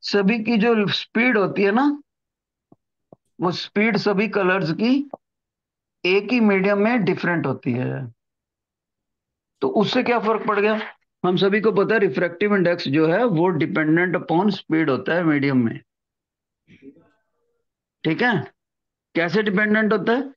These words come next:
ये होता है बेटे, refractive index is equal to denser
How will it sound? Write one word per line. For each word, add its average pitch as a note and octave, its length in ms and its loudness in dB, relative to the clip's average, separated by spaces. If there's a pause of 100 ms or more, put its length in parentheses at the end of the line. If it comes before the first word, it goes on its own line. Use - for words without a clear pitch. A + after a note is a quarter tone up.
(100)
ये C#3+ 120 2
होता C3 260 0
है C3 60 2
बेटे, C3 240 -4 (560)
refractive E3 560 0
index F#3 380 0 (140)
is C#3 120 0
equal D#3+ 460 0 (120)
to B3+ 80 0 (1120)
denser F3 440 0